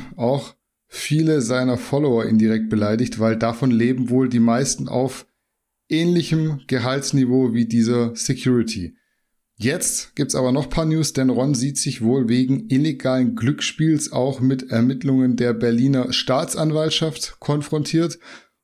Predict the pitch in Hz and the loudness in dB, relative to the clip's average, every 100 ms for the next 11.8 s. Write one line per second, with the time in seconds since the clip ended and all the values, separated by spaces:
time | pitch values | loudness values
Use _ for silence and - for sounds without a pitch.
0 | _ - 165 165 143 156 151 143 123 139 | _ -2 0 0 0 0 0 -2 -2 -2
1 | 127 131 143 127 - 131 127 123 127 156 | 0 0 0 -2 -4 -2 -2 -2 -4 -2
2 | 147 120 113 131 120 127 127 127 120 120 | 0 0 0 -2 0 0 0 0 0 -2
3 | - - 135 123 117 123 127 160 180 - | -4 -4 0 0 0 0 0 0 -2 -6
4 | - 131 127 135 120 123 139 143 127 - | -6 -4 -2 -2 0 0 0 -2 -2 0
5 | 131 139 135 127 117 113 - 131 151 - | 0 2 0 0 -2 0 0 -2 -2 -4
6 | 143 135 151 - 127 127 120 127 131 123 | -2 0 -2 -2 0 0 0 -2 -4 -4
7 | - 127 120 113 117 113 117 113 127 131 | -2 0 0 2 2 2 0 0 0 0
8 | 120 117 120 117 - - - _ - 117 | 0 0 -2 -4 -16 -20 -20 _ -4 0
9 | 127 127 - 123 123 131 127 113 - _ | 0 -2 -6 0 4 4 2 0 -6 _
10 | _ _ _ - 135 151 - - 147 143 | _ _ _ 0 0 0 -4 0 0 2
11 | 135 139 - 131 131 127 127 127 | 0 -4 0 0 2 2 2 0